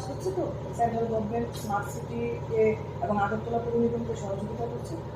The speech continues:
তো সেই কাজটা, আহ, হাওড়া নদীকে নিয়ে আমাদের খুব একটা বড় স্বপ্ন যে আমাদের আগরতলা শহরের প্রাণ কেন্দ্র এবং, আহ, সকলের, আহ, এই হাওড়া নদীর জলের উপরে আমাদের আগরতলা শহরের মানুষ নির্ভর। আহ, পাশাপাশি হাওড়া নদীর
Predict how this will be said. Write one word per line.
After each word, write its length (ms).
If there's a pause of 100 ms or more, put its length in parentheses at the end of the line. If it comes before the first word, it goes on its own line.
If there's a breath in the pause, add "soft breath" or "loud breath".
(160)
তো 60
সেই 260
কাজটা, 400
আহ, 880
হাওড়া 240
নদীকে 320
নিয়ে 160
আমাদের 300 (120)
খুব 120 (140)
একটা 260
বড় 180
স্বপ্ন 460 (600)
যে 100
আমাদের 320
আগরতলা 440
শহরের 340 (100)
প্রাণ 240 (100)
কেন্দ্র 360
এবং, 260 (160)
আহ, 160
সকলের, 640
আহ, 320 (380)
এই 160
হাওড়া 300
নদীর 280
জলের 280
উপরে 360
আমাদের 240
আগরতলা 440
শহরের 340
মানুষ 240 (160)
নির্ভর। 180
আহ, 880
পাশাপাশি 680 (220)
হাওড়া 220
নদীর 300